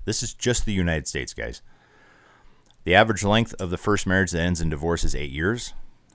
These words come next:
Uh, the probability of a first marriage ending in separation or divorce in the first five years is twenty percent, and ten years is thirty-three percent.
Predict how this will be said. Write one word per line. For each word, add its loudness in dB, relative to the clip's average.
Uh, -2
the -12
probability 2
of -8
a 0
first -2
marriage 2
ending 0
in 0
separation 0
or -2
divorce -4
in 4
the -2
first -6
five 0
years 2
is -4
twenty 6
percent, -2
and -8
ten -2
years -2
is -2
thirty-three -2
percent. 6